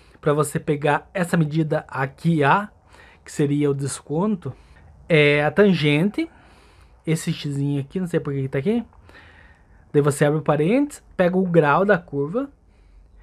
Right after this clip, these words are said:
que nesse caso aqui é quarenta e cinco graus, poderia ser noventa. Quarenta e cinco graus, dividido por dois, fechei o parênteses e somei com o raio. Daí você vê se é uma curva de raio curto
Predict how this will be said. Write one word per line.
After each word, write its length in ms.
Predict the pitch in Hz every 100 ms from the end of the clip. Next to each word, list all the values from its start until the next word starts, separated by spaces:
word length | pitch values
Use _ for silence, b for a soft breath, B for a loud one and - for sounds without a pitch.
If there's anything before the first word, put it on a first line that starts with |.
| b b
que 80 | 151
nesse 220 | 139 -
caso 240 | - 135
aqui 160 | 135 147
é 40 | 139
quarenta 280 | 143 135
e 60 | 135
cinco 260 | 131 131 127
graus, 360 | 143 180 220
poderia 340 | - 139 131 127
ser 140 | 139
noventa. 560 | 131 120 151 247 262 - - _ _ _ b b b b b b
Quarenta 280 | - 156 160
e 60 | 156
cinco 300 | - 151 143
graus, 520 | 143 151 233 285 -
dividido 540 | 170 156 160 139 156 139
por 160 | 160
dois, 440 | 147 165 269 302 -
fechei 320 | 170 156 160
o 40 |
parênteses 540 | 156 156 175 269 - - 190
e 80 |
somei 400 | 175 175 156 185
com 240 | 220 - 233
o 80 | 240
raio. 400 | 170 123 135 - _ B B B B B B _
Daí 140 | - 139
você 260 | 131 139
vê 160 | 156 147
se 100 | 139
é 60 | 139
uma 240 | 143 135
curva 340 | - - 147
de 100 | 139
raio 220 | 135 123 131
curto 460 | - 143 196 220